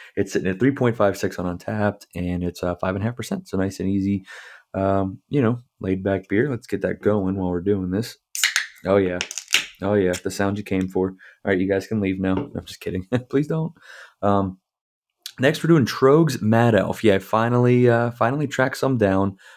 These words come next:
Uh, it was on a discount shelf, um, just sitting at a beer distributor, and I said, you know, it was, like, fifty percent off or something like that. I said, "Give me that."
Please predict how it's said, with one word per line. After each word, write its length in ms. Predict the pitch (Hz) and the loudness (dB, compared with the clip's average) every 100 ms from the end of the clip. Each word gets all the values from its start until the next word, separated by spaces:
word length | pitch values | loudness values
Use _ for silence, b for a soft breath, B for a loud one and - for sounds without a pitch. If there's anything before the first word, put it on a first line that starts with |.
| B | B
Uh, 260 | 95 95 95 | 0 2 2
it 80 | 95 | 0
was 180 | 95 95 | 0 2
on 180 | 98 123 | 2 2
a 60 | |
discount 520 | 123 139 - 117 110 | 4 4 4 2 2
shelf, 480 | - 113 110 120 - _ 95 | 2 2 2 0 -8 _ -6
um, 580 | 92 92 95 95 95 - _ - | 0 0 2 0 -4 -10 _ -8
just 200 | 98 - | -8 -6
sitting 260 | 95 101 | -6 -2
at 120 | 104 | -2
a 40 | 104 | 0
beer 160 | 110 | 0
distributor, 400 | 104 - 101 101 | 0 -2 0 0
and 80 | 101 | -2
I 20 | |
said, 320 | 95 - 95 92 B B B - | -4 -4 -4 -6 B B B 0
you 80 | |
know, 60 | 104 | 2
it 20 | |
was, 100 | 95 | 4
like, 140 | 98 - | 0 -2
fifty 220 | 98 107 | -6 -4
percent 340 | 101 - 101 | -4 -2 0
off 220 | 98 98 | 0 -2
or 60 | 95 | -4
something 220 | 92 - | -8 -8
like 100 | 90 | -6
that. 100 | 92 | -6
I 20 | |
said, 220 | 92 110 98 | -4 -4 0
"Give 140 | 107 | 0
me 100 | 123 | 0
that." 140 | 90 | -4